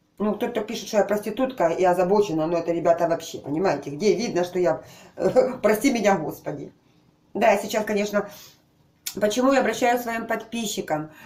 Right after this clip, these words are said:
к моим друзьям, которые действительно меня знают, которые действительно знают мой канал и приходят на мои темы, на мой контент, как я, как, э, что я человек позитивный. И забросать меня, как говорится, такими комментариями, что своего ничего нет.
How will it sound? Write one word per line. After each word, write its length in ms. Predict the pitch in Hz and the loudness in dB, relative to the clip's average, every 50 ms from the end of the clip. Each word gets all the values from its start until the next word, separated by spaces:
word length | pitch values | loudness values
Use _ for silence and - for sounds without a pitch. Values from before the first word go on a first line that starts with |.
| - - - | -20 -12 -6
к 40 | |
моим 280 | 208 214 220 220 214 208 | -4 -2 -2 -2 -2 -2
друзьям, 540 | 190 202 220 196 180 180 220 214 202 185 185 | -2 -2 -4 -4 -4 0 2 2 2 2 2
которые 280 | - 190 - 185 196 | 0 -2 -2 -2 -2
действительно 460 | 180 202 196 - 220 - 214 202 190 185 | -2 -4 -4 -6 -6 -4 -2 0 0 0
меня 220 | 190 185 185 180 | 0 0 -2 0
знают, 500 | 180 180 185 190 208 214 202 180 175 175 | 0 0 2 2 4 4 4 2 0 -2
которые 400 | - 185 - - 208 196 196 190 | -4 -8 -6 -4 0 0 0 0
действительно 520 | 180 180 190 - - 214 - 202 196 196 | 0 -4 -8 -10 -10 -10 -6 -4 -2 -2
знают 360 | 196 208 202 208 208 202 208 202 | -2 0 2 2 2 2 2 -2
мой 160 | 208 208 202 | -4 -4 -2
канал 560 | - 214 202 190 185 185 175 165 156 156 - - - - - - - | 0 0 0 2 2 2 0 0 -2 -4 -8 -14 -20 -20 -20 -12 -8
и 100 | - 190 | -6 -6
приходят 420 | 196 208 208 - 240 240 240 240 | -4 -4 -6 -4 -2 -4 -4 -4
на 80 | 233 226 | -4 -4
мои 240 | 233 233 233 233 220 | -2 -2 -2 -2 -4
темы, 440 | 233 - - 202 208 190 175 175 170 | -8 -8 -4 -2 0 0 0 0 0
на 120 | 175 185 | 0 0
мой 200 | 208 220 226 214 | -2 -2 -4 -2
контент, 680 | - 226 226 220 208 - - 196 190 170 160 160 156 | -2 -2 -2 -4 -6 -2 0 0 2 2 0 -2 -4
как 240 | - 214 208 208 - | -2 -2 -2 -2 -2
я, 140 | 196 196 196 - - - - - | -4 -4 -4 -6 -10 -20 -14 -10
как, 300 | - 214 214 - - - | -8 -8 -8 -10 -10 -4
э, 400 | 214 208 208 202 196 190 196 208 | 0 2 4 4 4 4 2 0
что 140 | 208 - 240 | 0 0 2
я 120 | 247 254 254 | 2 2 2
человек 300 | 247 247 254 262 254 - | 2 2 0 2 2 2
позитивный. 960 | 262 254 226 240 - - - 208 226 240 226 180 185 175 160 151 151 - - _ _ _ _ _ _ _ _ _ _ _ _ _ _ _ | 0 0 0 -2 -8 -10 -6 -4 -2 0 0 0 -2 -2 -4 -6 -8 -10 -16 _ _ _ _ _ _ _ _ _ _ _ _ _ _ _
И 200 | - 214 226 240 | -6 -4 -2 -2
забросать 600 | 208 - 226 220 208 220 - - - 240 240 240 - | 2 2 2 2 4 2 0 2 2 0 0 0 -2
меня, 180 | 220 220 214 | -4 -4 -4
как 120 | 208 214 208 | -2 -2 -4
говорится, 200 | 214 208 - - | -4 -6 -8 -10
такими 280 | - - - 214 208 | -12 -8 -4 -4 -2
комментариями, 720 | 208 208 208 208 208 208 208 226 226 220 208 196 190 190 196 | 0 0 0 0 0 0 0 0 0 2 0 0 -2 -2 -4
что 180 | 190 - 202 | -6 -8 -12
своего 380 | 196 - - 202 202 202 208 214 | -10 -6 -2 -2 0 0 0 -2
ничего 380 | 214 208 208 - - 190 190 196 | -2 -4 -6 -6 -6 -4 -2 -2
нет. 360 | 196 196 185 170 165 165 | 0 0 -2 -2 -4 -6